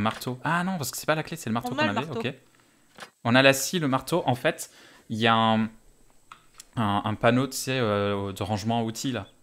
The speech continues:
Speaker 1: Et en fait, il
Speaker 2: Ouais.
Speaker 1: manque juste la clé de serrage de Bruno à mettre ici, et j'ai, ça va nous débloquer quelque chose, ok ?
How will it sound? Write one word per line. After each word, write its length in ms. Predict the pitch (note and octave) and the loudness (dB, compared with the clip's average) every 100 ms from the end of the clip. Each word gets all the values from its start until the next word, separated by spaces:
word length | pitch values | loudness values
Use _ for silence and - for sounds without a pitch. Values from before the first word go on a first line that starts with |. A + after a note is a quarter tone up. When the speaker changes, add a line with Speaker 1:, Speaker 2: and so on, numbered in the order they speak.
| _ _ | _ _
Speaker 1:
Et 80 | G2 | -8
en 60 | F#2+ | -4
fait, 180 | C3 | -4
il 40 | A3 | 0
Speaker 2:
Ouais. 100 | A3+ | 2
Speaker 1:
manque 140 | A2 | 2
juste 260 | G2+ D#3+ - | 0 -4 0
la 80 | - | -2
clé 320 | - - D3 | -2 -2 -2
de 100 | B2+ | -2
serrage 340 | B2 B2+ B2 | -4 0 0
de 80 | A#2+ | 0
Bruno 300 | G#2+ A2+ B2 C3 | -2 -2 -2 -2
à 60 | |
mettre 200 | A2+ A2 | -2 -4
ici, 400 | A2 - C#3 D#3 - | -8 -6 -6 -6 -4
et 160 | G#2+ | -4
j'ai, 160 | G#2 G#2 | -2 -4
ça 140 | - G#2+ | -2 0
va 60 | |
nous 80 | A2 | 0
débloquer 340 | A2 A2 - A2+ | 0 -2 -4 -4
quelque 240 | A2+ A#2 | -4 -4
chose, 280 | - G2 - | -4 -6 -6
ok ? 160 | - | -8